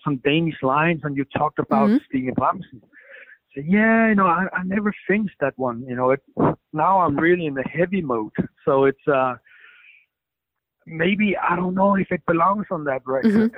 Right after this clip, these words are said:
Speaker 2: Mm-hmm.
Speaker 1: <clears throat> And she, she became really <clears throat> angry about it. Said, "You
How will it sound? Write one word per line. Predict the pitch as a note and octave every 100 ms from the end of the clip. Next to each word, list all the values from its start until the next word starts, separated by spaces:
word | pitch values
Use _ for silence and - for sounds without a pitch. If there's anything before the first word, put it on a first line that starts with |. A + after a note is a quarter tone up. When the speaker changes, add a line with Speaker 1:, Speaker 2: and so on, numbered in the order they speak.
| - -
Speaker 2:
Mm-hmm. | E3+ C#3+ -
Speaker 1:
<clears throat> | C3+
And | C#3 -
she, | E3 - -
she | F#3+
became | F3+ - - C3
really | C3 C#3+ C#3 C3+ - -
<clears throat> | C#3+ C3 - - - -
angry | F#3+ G#3 D#3+
about | - A#2+
it. | A#2+
Said, | C#3 -
"You | -